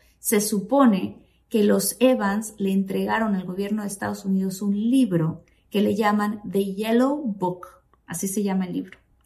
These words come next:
Y que se supone que este libro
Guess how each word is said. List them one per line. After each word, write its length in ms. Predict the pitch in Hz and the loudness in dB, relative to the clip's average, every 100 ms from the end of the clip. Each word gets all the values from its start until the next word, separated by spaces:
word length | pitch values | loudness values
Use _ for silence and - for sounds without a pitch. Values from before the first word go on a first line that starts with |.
| _ _ _ - | _ _ _ -8
Y 120 | 196 | -4
que 100 | 202 | -4
se 220 | 202 294 | -2 -2
supone 640 | - 339 247 247 240 233 | 0 0 0 2 4 2
que 100 | 233 | 0
este 240 | 226 - 247 | -6 -2 0
libro 500 | 247 233 190 220 | 2 2 0 -2